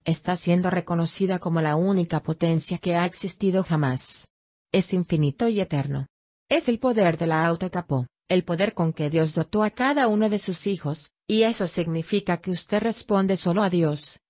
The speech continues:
que os ama infinitamente justo como eres, así como Él te creó. No puedes hacer nada para mejorar el mismo para ganar su aprobación debido a que ya tienen,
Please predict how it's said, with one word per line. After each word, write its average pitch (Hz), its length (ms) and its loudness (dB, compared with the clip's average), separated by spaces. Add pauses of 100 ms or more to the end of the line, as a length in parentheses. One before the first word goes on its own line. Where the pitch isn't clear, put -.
que 165 160 2
os 160 200 0
ama 185 160 2
infinitamente 180 840 2
justo 180 460 -4
como 147 260 0
eres, 147 520 -4 (220)
así 214 320 0
como 147 300 0
Él 165 140 0
te 175 140 -4
creó. 139 420 -2 (440)
No 208 200 0
puedes 175 340 0
hacer 180 320 -2
nada 180 320 0
para 156 200 -2
mejorar 160 460 0
el 165 100 2
mismo 156 300 0
para 170 240 0
ganar 170 320 2
su - 160 -2
aprobación 165 640 0
debido 185 360 0
a 170 80 -2
que 160 160 -2
ya 170 140 0
tienen, 139 460 0